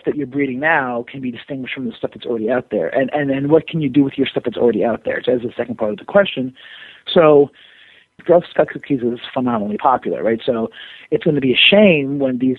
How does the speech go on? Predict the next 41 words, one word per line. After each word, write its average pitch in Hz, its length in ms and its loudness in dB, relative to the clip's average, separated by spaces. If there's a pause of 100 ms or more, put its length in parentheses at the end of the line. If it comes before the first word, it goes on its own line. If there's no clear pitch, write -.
guys 131 280 2
come 147 180 -2
in 123 160 0
and 113 120 -6
take 127 200 0
Girl 127 120 2
Scout 120 220 -2
cookies 123 300 -6
and 120 120 -8
breed 120 280 0
it, 107 100 -2 (100)
you 135 160 0
know, 104 280 -4 (120)
I 139 60 -2
mean, 127 140 0
not 131 120 -2
breed 120 220 0
it, 104 100 -10 (360)
you 127 80 0
know, 107 100 -2
grow 131 300 6
it 123 100 4
out 123 180 -2
the 127 60 -2
wazoo. 113 380 0 (760)
So 135 540 6 (680)
what 175 380 4 (220)
I 156 100 4
would 131 160 -2
recommend 143 520 2
is 120 100 2
if 131 180 -2
you 135 140 -4
have 190 340 2
stuff - 240 -4
on 139 180 -6
the 127 60 -10
market, 123 460 -4 (960)
take 190 200 0
that 180 220 2
stuff, 143 260 0